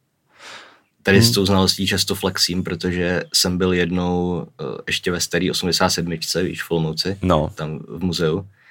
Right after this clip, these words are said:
Speaker 1: A já jsem tam byl štamgast v podstatě, jsem tam ch-, psal
Speaker 2: Mhm.
Speaker 1: svoje všechny závěreční práce. A jednou tam prostě měli školení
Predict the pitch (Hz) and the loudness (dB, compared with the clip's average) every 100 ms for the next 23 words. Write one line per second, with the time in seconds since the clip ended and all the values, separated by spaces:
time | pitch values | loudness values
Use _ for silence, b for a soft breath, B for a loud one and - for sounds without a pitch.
0 | b b _ 85 82 78 87 - 95 90 | b b _ 4 6 6 4 4 4 4
1 | 90 - 90 85 85 - 80 - 73 90 | 2 2 0 0 -4 -4 -4 -4 -4 -6
2 | 95 - 80 160 - _ - 82 80 95 | -6 -4 -6 -6 -16 _ 0 2 2 4
3 | 95 123 80 76 - 82 90 80 73 - | 4 2 0 -2 -2 -4 -4 -4 -6 -8
4 | 85 78 87 82 - 82 76 76 - 95 | -2 0 2 0 0 0 0 0 -4 -8
5 | - b b b b b b - 92 92 | -12 b b b b b b 2 6 8
6 | 90 92 92 92 87 92 - 95 90 92 | 6 4 4 4 2 2 2 2 4 4
7 | - 95 90 82 95 | 4 4 2 2 -2